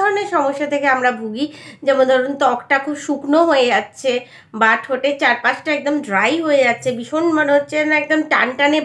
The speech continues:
ব্যাপার একটা চলে আসছে। এছাড়া বলিরেখা কম বেশি, আগে জানতাম যে বলিরেখা মানে ষাট বা পঞ্চাশ পেরোনোর পর বলিরেখা, কিন্তু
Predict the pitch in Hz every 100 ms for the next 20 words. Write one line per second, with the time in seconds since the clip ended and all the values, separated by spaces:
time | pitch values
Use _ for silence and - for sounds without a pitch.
0 | 214 196 269 294 294 320 302 277 254 254
1 | 247 - 277 277 - - - - 294 339
2 | 339 349 370 - - 247 330 370 349 -
3 | - 208 175 - - _ 320 349 370 349
4 | 294 240 - 254 277 330 403 415 440 392
5 | 381 311 311 339 359 403 381 403 415 415
6 | 311 294 302 302 - - - 302 311 302
7 | 285 294 330 330 - 302 285 294 349 359
8 | - 254 330 294 226 208 202 190 180 180
9 | 202 - - - 349 359